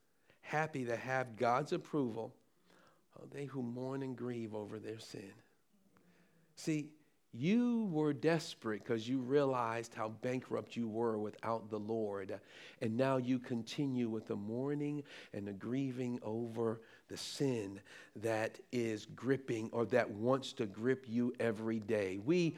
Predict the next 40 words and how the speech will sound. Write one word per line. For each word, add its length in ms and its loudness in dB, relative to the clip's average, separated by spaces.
although 300 10
we 200 6
come 300 6
to 80 4
Christ, 460 2
we 100 4
still 260 4
have 160 2
a 100 2
sin 260 4
nature, 280 8
but 180 8
it's 180 10
not 300 12
just 200 10
the 80 8
grieving 480 8
of 300 10
our 320 12
sin, 560 4
it 120 10
is 180 8
the 100 6
grieving 560 6
of 240 4
sin 340 4
in 160 2
general. 600 0
See, 220 8
I 100 10
know 180 12
we 160 12
like 180 10
to 80 0
spiritualize 800 6
it, 240 0
but 240 4
it 120 2
says 420 6
now, 340 8